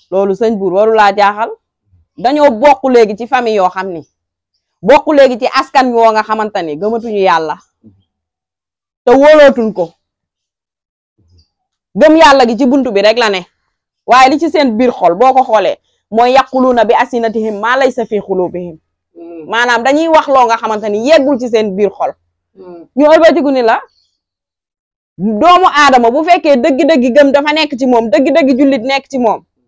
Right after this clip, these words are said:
Speaker 1: doomu aadama ni yow buy def lu baax, danga caa war a bég.
Speaker 2: Mm-hmm. Mm-hmm. Dëgg la.
Speaker 1: Nit kat, bu fekkante ni nitewul,
Speaker 2: Mm-hmm.
Speaker 1: bu fekkante ni nitee dugg, da koo dugg, ci lay amee xam-xam bu bon, bu ñaaw, di gàllankoor doomu aadama ni moom.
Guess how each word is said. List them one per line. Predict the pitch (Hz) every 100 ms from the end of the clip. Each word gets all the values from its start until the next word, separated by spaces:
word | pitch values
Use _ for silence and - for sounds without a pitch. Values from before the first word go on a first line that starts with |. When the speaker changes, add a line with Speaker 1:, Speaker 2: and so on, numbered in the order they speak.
| _
Speaker 1:
doomu | 226 285 302 269
aadama | 285 277 254
ni | 254 277
yow | 262
buy | 233 285
def | 294 262
lu | 240
baax, | 240 226
danga | 233 226
caa | 220 208
war | 220
a | 202
bég. | 190 - _ _ _
Speaker 2:
Mm-hmm. | 170 165 165 247 - _ _ _
Mm-hmm. | 143 127 - _ _ _ _ _ _ _
Dëgg | - 123
la. | 107 _ _ _ -
Speaker 1:
Nit | 233 233
kat, | 320 294 _ _ _ -
bu | 214
fekkante | 269 294 - 277 254
ni | 240 233
nitewul, | 277 285 208 175 - _ _
Speaker 2:
Mm-hmm. | _ _ _ - _ _ _ _
Speaker 1:
bu | 226
fekkante | 311 311 - 294 285
ni | 254
nitee | 254 285 285
dugg, | 247 220 170 -
da | -
koo | - 294
dugg, | 254 208 - _ _ _ _ -
ci | 254
lay | 254 240
amee | 240
xam-xam | 233 240 233 226 208
bu |
bon, | 196 220 196
bu |
ñaaw, | 208 214 202
di | 196
gàllankoor | 190 247 240 220 214 196
doomu | 202 196
aadama | 175 190 185 185
ni | 220
moom. | 196 165